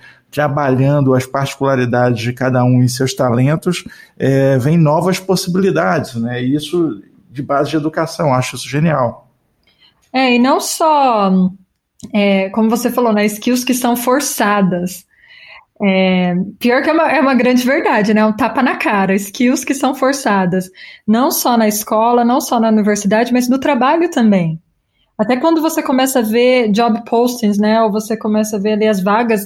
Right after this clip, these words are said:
Speaker 2: dentro da sua, da empresa que você trabalha, é, eu costumo falar, né? A gente tem esse modelo de competência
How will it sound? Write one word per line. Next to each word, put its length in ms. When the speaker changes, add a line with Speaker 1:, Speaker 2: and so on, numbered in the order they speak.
Speaker 2:
dentro 300
da 120
sua, 500
da 80
empresa 320
que 80
você 180
trabalha, 760
é, 460
eu 80
costumo 340
falar, 400
né? 120
A 40
gente 240
tem 120
esse 160
modelo 320
de 120
competência 920